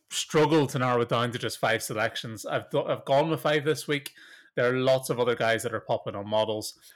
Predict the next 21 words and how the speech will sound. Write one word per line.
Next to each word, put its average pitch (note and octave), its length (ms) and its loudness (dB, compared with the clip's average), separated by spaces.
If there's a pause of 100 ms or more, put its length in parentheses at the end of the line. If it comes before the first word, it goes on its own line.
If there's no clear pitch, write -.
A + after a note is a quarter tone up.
(180)
And B2 80 -6
what C#3 100 2
I'm C#3 60 2
gonna C3+ 140 0
try C3 260 0
and C#3+ 160 0
do B2+ 340 -2
in A#2 80 -10
the A2 60 -8
D A#2 160 -2
F A2 100 -4
S A#2 180 -2
portion B2 420 -8 (140)
is C#3+ 120 -10
put - 260 -4
you F3+ 80 2
on D3+ 140 -2
to C#3+ 40 -6
guys C3 360 0
that C#3 180 -6
necess-, C3+ 560 -4